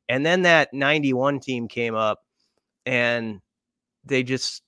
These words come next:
started winning early. And then they were, th-, you know, they were knocking off, like,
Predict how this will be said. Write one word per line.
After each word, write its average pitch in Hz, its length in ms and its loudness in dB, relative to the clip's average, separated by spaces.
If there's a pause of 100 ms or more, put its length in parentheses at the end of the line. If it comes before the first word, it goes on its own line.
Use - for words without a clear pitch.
(140)
started 131 320 2
winning 127 400 -2
early. 127 760 2
And 123 220 -4
then 131 160 -2
they 131 100 -2
were, 123 380 -2 (420)
th-, - 180 -10
you 135 140 -8
know, 117 180 -2
they 123 120 -2
were 127 100 0
knocking 123 460 0
off, 120 280 -2
like, 123 220 0